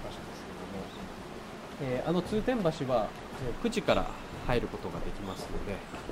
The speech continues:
えー、今日はこの反対側から来て、えー、眺めております。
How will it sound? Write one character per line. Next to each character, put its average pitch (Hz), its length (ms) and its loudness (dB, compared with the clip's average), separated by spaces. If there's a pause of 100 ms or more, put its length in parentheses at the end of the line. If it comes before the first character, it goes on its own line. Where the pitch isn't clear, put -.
(520)
え 120 160 2
ー、 - 60 -6
今 131 160 4
日 139 60 6
は 160 100 10
こ - 100 0
の 113 80 2
反 160 220 4
対 156 220 6
側 131 180 4
か 117 120 0
ら 104 80 2
来 - 20 -2 (920)
て、 165 60 6
え 160 80 6 (400)
ー、 95 40 -6
眺 95 240 -2
め 90 80 -4
て 123 140 -2
お - 20 2
り - 40 -2
ま - 420 -8
す。 - 260 -12